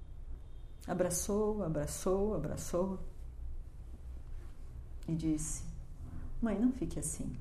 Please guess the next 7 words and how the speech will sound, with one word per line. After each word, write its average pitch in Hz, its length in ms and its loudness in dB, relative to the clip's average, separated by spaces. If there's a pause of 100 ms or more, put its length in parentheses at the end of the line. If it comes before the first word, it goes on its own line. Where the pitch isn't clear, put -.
(2000)
O - 40 -10
que 220 100 0
tá 254 220 2
escrito - 580 0 (1500)
na 170 220 2
ordem 208 320 4
cósmica 165 600 2